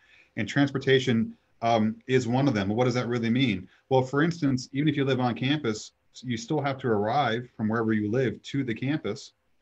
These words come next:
You might wanna go home for a break. You might wanna go home for a weekend.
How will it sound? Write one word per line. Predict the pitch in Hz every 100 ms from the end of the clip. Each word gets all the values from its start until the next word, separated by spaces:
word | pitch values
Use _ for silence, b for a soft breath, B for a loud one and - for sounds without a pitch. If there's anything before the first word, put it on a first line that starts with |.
| _ _ _ _ _ _
You | 117
might | 113 127
wanna | 120 117
go | 110 113
home | 117 131 120
for | 123 113 107 107 101 -
a | 107
break. | 104 101 135 -
You | 110
might | 110
wanna | 110 104
go | 101
home | 104 98
for | 110
a |
weekend. | 107 98 98 110 127